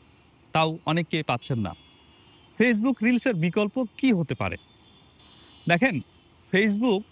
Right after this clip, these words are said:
একটা অনিশ্চিত যোগাযোগ মাধ্যম। হ্যাঁ, এই Facebook থেকে রিলসের মাধ্যমে অনেকেই কিন্তু, আমি যেমন রাজশাহী শহরে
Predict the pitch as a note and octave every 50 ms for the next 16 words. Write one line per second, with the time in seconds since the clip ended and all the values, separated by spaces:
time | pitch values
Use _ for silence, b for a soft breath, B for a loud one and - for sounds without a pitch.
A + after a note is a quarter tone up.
0 | _ - D#3 D#3+ - - G3+ - - D3+ D#3 E3 F3+ F#3 - F3 - - - B3
1 | F#3 - D#3 C#3+ C3+ C#3 C3+ C3+ A#2+ A#2 A2 G#2+ A2+ A#2+ G#2+ F2 - - - _
2 | - - b b b b b b - F#3+ E3 A3+ A3 G3+ G3+ - G3 G#3 - -
3 | A#3 A#3+ A3+ G#3+ A3+ C4 A3 - - A#3+ A3+ - F#3 F3 G#3 A3+ F3+ E3 F#3+ G#3
4 | A3+ G#3 - - A3 G#3+ G3 E3+ D#3 E3+ D#3+ D#3 F3 F#3 F3+ D#3 B2 C#3+ G3+ G3+
5 | - _ _ - - E3+ F#3 G3+ G#3+ G3 A3+ A3+ G#3+ F#3+ G#3 F#3+ F3+ E3 F3+ D3+
6 | D#3+ F3+ - - E3+ E3+ - D#3+ E3 F3+ F3+ F#3+ F#3+ F#3 D#3+ D3+ D3+ - - F3+
7 | E3+ - E3 D3+ D#3+